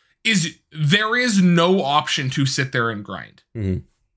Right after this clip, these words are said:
Speaker 1: It literally isn't something you can do. You can do missions, but every time you do a mission, something happens. And so it never feels like you're just grinding lower level or easier i-,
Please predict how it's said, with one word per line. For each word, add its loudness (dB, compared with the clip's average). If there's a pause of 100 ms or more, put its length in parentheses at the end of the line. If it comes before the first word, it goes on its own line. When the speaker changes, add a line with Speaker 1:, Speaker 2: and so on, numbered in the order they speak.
(440)
Speaker 1:
It 2
literally 0
isn't 0
something 2
you 2
can 2
do. 2
You 0
can 0
do 2
missions, 0
but 0
every 0
time 0
you 4
do 4
a 4
mission, 0
something -2
happens. -8 (320)
And 2
so 2
it 2
never 2
feels 0
like 0
you're 2
just 0
grinding 2
lower 2
level 2
or 0
easier 0
i-, -8